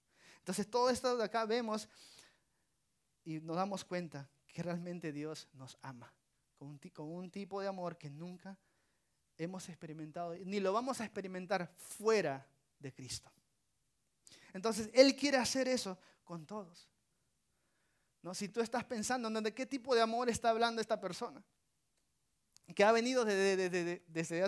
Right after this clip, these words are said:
desde Perú para hablarme de un tipo de amor. ¿Qué, qué tipo de amor está hablando? Es un tipo de amor que yo no te puedo explicar. Es un tipo de amor que tú tienes que vivir en la presencia de Dios. Como dice,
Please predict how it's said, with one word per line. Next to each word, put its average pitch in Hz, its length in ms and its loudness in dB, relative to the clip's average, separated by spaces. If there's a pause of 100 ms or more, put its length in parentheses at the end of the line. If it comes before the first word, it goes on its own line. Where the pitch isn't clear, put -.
(160)
desde 165 360 -6 (460)
Perú 202 480 4 (280)
para 185 200 8
hablarme 226 280 8
de 208 120 6
un 220 120 0
tipo 226 280 -4
de 190 80 2
amor. 240 240 -2
¿Qué, 262 220 -8
qué 240 120 -10
tipo 262 260 -8
de 220 80 -2
amor 240 200 -4
está 233 160 -4
hablando? 226 440 -6 (1080)
Es 170 80 -20
un - 20 -12
tipo 202 140 -6
de 180 40 0
amor 180 160 -2
que 175 100 -10
yo 175 60 -4
no 170 60 -6
te 156 120 -8
puedo 147 180 -14
explicar. 139 400 -14 (840)
Es 180 100 -4
un 208 100 -2
tipo 226 180 -4
de 220 60 2
amor 220 180 -2
que 208 100 2
tú 226 140 -6
tienes 233 340 -6
que 196 160 -2
vivir 196 540 -6 (260)
en 160 140 -6
la 156 100 -4
presencia 151 420 -10
de 127 140 -12
Dios. 127 340 -20 (3000)
Como 165 220 -4
dice, 175 360 -2